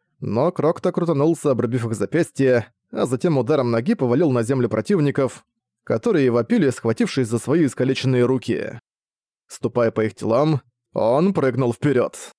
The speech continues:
Его целью был лидер бродячих орков. Крокто взмыл высоко в небо и опустил свой меч прямиком на голову вождя. Вжух! Гигантский двуручный меч чисто разрезал его тело пополам. Тело лидера распалось на две части.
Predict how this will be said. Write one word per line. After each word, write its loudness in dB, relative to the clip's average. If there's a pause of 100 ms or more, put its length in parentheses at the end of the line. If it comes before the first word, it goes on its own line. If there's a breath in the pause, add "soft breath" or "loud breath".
(640)
Его -2
целью -2
был 2
лидер 0
бродячих -2
орков. -2 (320)
Крокто -2
взмыл 0
высоко 0
в 0
небо 2
и 4
опустил 0
свой 0
меч 0
прямиком 0
на 0
голову 0
вождя. -2 (560)
Вжух! -4 (500)
Гигантский 0
двуручный -2
меч -2
чисто 0
разрезал 2
его 2
тело 0
пополам. 0 (440)
Тело 2
лидера 2
распалось 0
на -2
две 0
части. 0